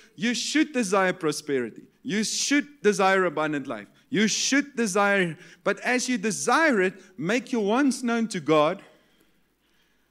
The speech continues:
ask, and turn back to Jesus.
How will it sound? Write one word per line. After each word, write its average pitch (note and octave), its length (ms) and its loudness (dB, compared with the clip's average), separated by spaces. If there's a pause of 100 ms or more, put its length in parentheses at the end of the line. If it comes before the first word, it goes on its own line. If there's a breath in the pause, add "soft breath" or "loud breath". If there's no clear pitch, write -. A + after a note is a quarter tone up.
(100)
ask, A3 440 4 (1400)
and D#3+ 220 -2
turn F#3 260 2
back D3 240 0
to C3 140 -4
Jesus. G#2+ 480 -14